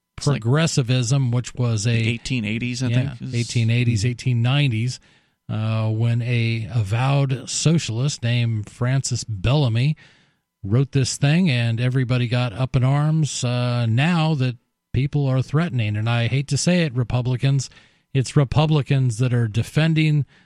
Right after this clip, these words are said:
Speaker 2: this long-standing socialist tradition. I, and you've got the president saying, "We're not gonna be a socialist country. We'll just say the socialist pledge of, Pledge of Allegiance." Um, and now we're off to Raleigh, or off to, uh, North Carolina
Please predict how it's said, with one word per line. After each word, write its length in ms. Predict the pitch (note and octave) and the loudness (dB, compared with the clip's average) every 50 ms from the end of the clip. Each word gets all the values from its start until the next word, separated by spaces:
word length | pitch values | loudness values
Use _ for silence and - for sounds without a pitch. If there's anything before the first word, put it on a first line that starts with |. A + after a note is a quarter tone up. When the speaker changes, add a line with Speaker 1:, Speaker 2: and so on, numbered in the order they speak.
| _ _ _ _ - | _ _ _ _ -4
Speaker 2:
this 300 | A2+ A#2 A2+ - - G#2 F#2 | -2 -2 -2 -2 -4 -8 -8
long-standing 1500 | A2+ A2+ A2+ A#2 B2 C#3 D3 D3 D3 D3 D3 D3 C#3+ C#3 B2 - - - - C3+ C3+ C#3+ C#3 C#3 C3+ C3+ C3+ C3 C3 | -8 -6 -2 0 0 2 2 2 2 2 2 2 2 0 -2 -2 -8 -6 -2 0 2 2 2 2 2 2 2 0 0
socialist 680 | A#2+ - - - C#3+ C#3 B2+ - - B2 B2 A#2 - - | -2 -2 0 2 2 2 2 0 0 0 0 -2 -4 0
tradition. 600 | - B2 A2 G2+ A2 G2+ - - G#2+ G2 G2 F#2+ - _ _ _ _ _ _ _ - | 0 0 0 2 0 -2 -2 -4 -4 -6 -6 -8 -12 _ _ _ _ _ _ _ -2
I, 80 | A2+ | -2
and 340 | A#2 A#2 A2+ C3+ B2 A2+ G#2+ | -2 0 2 2 2 2 2
you've 140 | A#2 A2+ - | 0 0 0
got 220 | B2+ B2 A#2+ - | 0 -2 0 -2
the 60 | - A#2+ | -4 -4
president 520 | - - D3+ C#3 A#2 G#2+ G#2+ A2 G#2 F#2+ | 0 2 2 2 2 0 -2 -2 -2 -2
saying, 400 | - - - G#2+ G#2 G2+ G2+ G2+ | -2 0 0 0 0 0 0 0
"We're 220 | G2+ A#2 B2 B2 A#2+ | 2 2 2 2 2
not 180 | A#2+ B2 B2 G#2+ | 0 -2 -2 -2
gonna 120 | A#2 A2+ | -2 -2
be 140 | A2 A#2+ A2+ | 0 0 -2
a 40 | G#2 | -2
socialist 540 | - - - A#2+ A#2+ - - A2+ A#2 G#2+ - | -2 0 0 0 0 0 0 -2 -2 -2 0
country. 420 | - B2+ C3 B2 - A2 A2 A2+ - - _ _ _ _ | 0 0 0 2 0 -2 -2 -2 -4 -8 _ _ _ _
We'll 220 | - A2+ A2+ A#2 A2 | -4 -2 -2 -2 -2
just 340 | G2+ - A#2+ A2+ - - - | 0 0 0 0 0 -2 -2
say 200 | - B2 A#2+ A#2+ | 0 0 0 0
the 140 | G#2+ A2 G#2+ | 0 -2 -4
socialist 460 | - - A2+ G#2+ - - A2+ G#2 - | -2 -2 -2 -2 -2 -4 -4 -4 -2
pledge 220 | - G2+ G2+ F#2+ | -4 -4 -4 -2
of, 400 | A2 G2+ G#2 A#2+ C3 C3+ C3+ - | -6 -4 -2 -2 -2 -2 -4 -6
Pledge 240 | - - A#2 G#2 G2 | -6 -4 -4 -4 -4
of 80 | A2 F#2 | -6 -8
Allegiance." 480 | A#2+ D3+ D3+ C3+ G2+ - E2+ D#2+ - - _ _ _ _ _ _ _ _ _ _ _ _ _ - | -6 -4 -4 -4 -6 -10 -16 -18 -20 -20 _ _ _ _ _ _ _ _ _ _ _ _ _ -4
Um, 380 | A2 A2+ A2 A2+ A2+ F#2 D#2+ - | -2 -2 0 -2 -2 -4 -2 0
and 180 | D#3 D#3+ D#3+ | 2 4 4
now 260 | D3 E3 F#3 A#3+ C4+ B3+ | 4 4 4 4 2 2
we're 420 | G3+ D#3+ D3 D3 C#3+ C#3+ C#3+ C3 | 2 0 0 0 -2 -2 -4 -4
off 340 | B2 D3+ D3+ E3 E3 - - | -2 -2 0 0 -2 -4 -2
to 280 | - D#3+ E3+ F3+ F3+ E3+ D#3 D3+ C3+ A#2+ A2+ | 0 2 2 2 2 2 2 0 0 -2 -2
Raleigh, 580 | A2 A2 A2 B2 C#3+ D3+ D3+ D#3 D3 D3 C3+ B2 | -2 -2 0 0 0 0 0 0 0 -2 -2 -2
or 220 | C3+ C3 B2 B2 | 0 0 0 0
off 220 | A#2 B2+ D#3 D#3+ - | 0 0 -2 -2 0
to, 240 | - E3 D#3 D3 C#3+ C#3 | 0 0 2 2 2 0
uh, 140 | C3+ C3+ C3 | 0 0 2
North 260 | C3 D3 E3 F3 - | 2 2 2 0 0
Carolina 640 | - D#3+ D3 C#3+ C#3 D3+ F3 G3+ G3+ E3+ E3 E3+ | 0 0 0 2 0 0 0 0 0 0 0 0